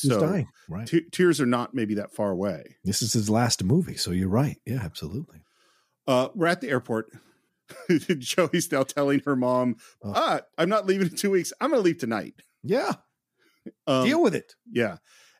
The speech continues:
Speaker 2: And while that's happening, we see John's parents get off the plane. This is Bea Richards is his mom. Roy E. Glenn Senior is dad.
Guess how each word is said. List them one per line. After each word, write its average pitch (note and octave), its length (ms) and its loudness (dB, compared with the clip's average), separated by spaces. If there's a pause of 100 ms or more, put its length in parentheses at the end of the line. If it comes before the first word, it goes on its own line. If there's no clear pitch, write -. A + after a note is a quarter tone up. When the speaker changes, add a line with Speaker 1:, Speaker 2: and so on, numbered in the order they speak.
(100)
Speaker 2:
And C3 180 0
while D#3 240 4
that's E3 280 0
happening, C3 480 0
we A2+ 120 2
see C#3+ 680 0
John's A#2+ 420 0
parents A2 400 0
get G#2+ 180 0
off G#2 220 0
the G#2 80 -10
plane. F2+ 380 -2
This G2 160 -4
is F#2 200 -4 (340)
Bea B2+ 120 6
Richards B2+ 500 2
is G2+ 160 -2
his G2+ 160 -6
mom. C3+ 340 4
Roy A#2+ 180 6
E. A#2 140 0
Glenn G#2+ 240 2
Senior A2 440 0
is G2+ 240 -8
dad. A#2 540 0